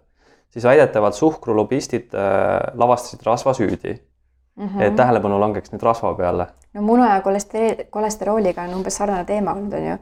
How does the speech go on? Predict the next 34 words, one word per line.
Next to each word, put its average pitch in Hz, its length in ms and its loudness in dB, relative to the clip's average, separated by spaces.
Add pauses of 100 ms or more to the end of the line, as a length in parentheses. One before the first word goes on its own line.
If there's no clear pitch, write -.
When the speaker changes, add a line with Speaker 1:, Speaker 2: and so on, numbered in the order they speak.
(160)
Speaker 1:
Nii. 117 280 -2
Speaker 2:
Et 180 100 -6
seitsmekümnendatel, 202 760 0 (120)
noh, 160 100 -4 (180)
ma 202 80 -6
praegu 226 220 2
ei 190 40 2
mäleta, 214 280 2
kuidas 196 260 0
pidi 220 140 -4
ta 214 100 2
oli, 254 120 4
et - 180 -2
üks 220 360 -6
aastakümnendatel 196 600 -2
oli 196 120 -4
hea, 247 380 4 (300)
siis - 140 -18
kaheksakümnendatel 190 680 -2
ei 220 80 4
olnud, 247 400 4 (100)
üheksakümnendatel 180 680 -4
oli, 214 440 4 (280)
et, 180 260 -12
et 175 100 -8
see 185 80 -4
on 185 60 -4
kogu 196 140 4
aeg 190 120 2
jälle 190 100 2
muutunud, 202 400 0
on 165 140 -4
ju. 170 100 -4 (1200)
Et - 320 -20